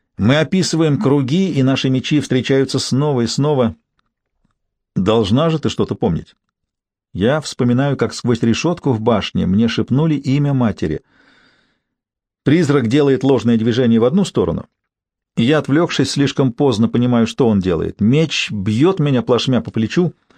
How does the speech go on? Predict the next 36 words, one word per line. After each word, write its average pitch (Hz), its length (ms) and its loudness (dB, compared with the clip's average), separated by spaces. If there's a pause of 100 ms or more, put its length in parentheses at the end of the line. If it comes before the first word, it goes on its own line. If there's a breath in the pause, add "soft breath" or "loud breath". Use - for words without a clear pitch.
(640 soft breath)
Если 139 320 0
бы 135 100 0
в - 60 -14
самый 143 300 0
последний 131 460 0
момент 120 400 0
он 113 140 2
не 117 80 0
повернул 120 420 0
клинок, 156 500 -2 (840)
то 160 260 2
разрубил 139 420 2
бы 190 100 0
кожу, 95 340 -2
а 101 80 -2
так 175 180 0
будет 190 220 -2
синяк. 147 340 -2 (880)
«Ничего 101 240 0
страшного», — 156 680 0 (400)
говорю 113 340 0
я, 147 120 0
стараясь 123 420 0
не 120 80 4
обращать 117 360 0
внимания 113 420 2
на 107 120 2
боль. 139 240 0 (920)
В 110 220 0
игру 147 320 2
на 127 120 0
отвлечение 120 520 0
внимания 123 480 0
могут 123 280 -2
играть 143 200 -2
двое. 131 340 -2